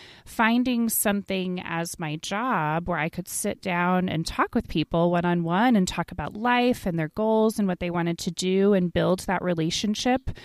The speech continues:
over the four or five or however many years they were in college, that was something that I really enjoyed. And so,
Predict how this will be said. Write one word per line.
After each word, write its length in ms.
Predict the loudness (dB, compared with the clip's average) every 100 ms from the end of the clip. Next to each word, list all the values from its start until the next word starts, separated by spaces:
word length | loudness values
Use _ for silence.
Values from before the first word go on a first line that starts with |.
| -20 -16 0
over 300 | 2 2 0
the 200 | 0 0
four 260 | 0 0 2
or 60 |
five 500 | 0 0 2 4 4
or 300 | 4 2 2
however 320 | 2 2 2
many 200 | 2 0
years 320 | 0 0 0 0
they 120 | 0
were 120 | 0
in 100 | -2
college, 580 | 0 0 2 2 0 0
that 160 | 0
was 140 | 0 -2
something 320 | -4 -4 -4
that 120 | -2
I 60 | -2
really 440 | -2 -2 -2 -2
enjoyed. 600 | -2 -2 -2 -2 -2 -4
And 140 | -6 -6
so, 380 | -2 0 0